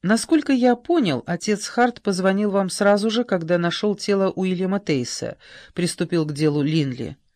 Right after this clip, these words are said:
Его собеседник с готовностью кивнул, и инспектор продолжил. «Когда вы прибыли на место, Роберта все еще находилась там?»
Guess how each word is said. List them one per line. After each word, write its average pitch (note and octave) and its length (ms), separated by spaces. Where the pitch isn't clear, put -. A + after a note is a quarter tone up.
Его F#3+ 180
собеседник G3+ 880
с D3 120
готовностью F3+ 680
кивнул, D3+ 540
и D4 120
инспектор A3 580
продолжил. C#3+ 720
«Когда B3 340
вы D4 160
прибыли A#3+ 400
на G#3+ 160
место, C#3+ 420
Роберта F3+ 460
все F#3+ 240
еще E3+ 260
находилась E3 640
там?» E4 280